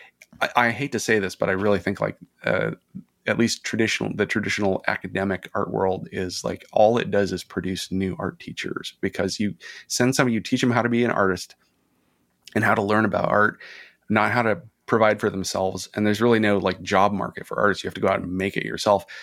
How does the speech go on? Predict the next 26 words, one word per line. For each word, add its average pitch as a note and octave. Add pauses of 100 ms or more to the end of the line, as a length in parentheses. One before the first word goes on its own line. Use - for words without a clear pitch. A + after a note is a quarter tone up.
(180)
So G2+
what G2
happens G#2
is F#2+
you, G2
you E2
can't. G#2
And G2
so F#2+
you're F#2+
like, F#2
"Well, G2+
I G2+
wanna A#2+
keep B2+
making G#2
art. G#2
So G2+
what G2
I'll F2+
do G#2
is F#2
I'll F2+
teach, - (400)
I'll G2
teach -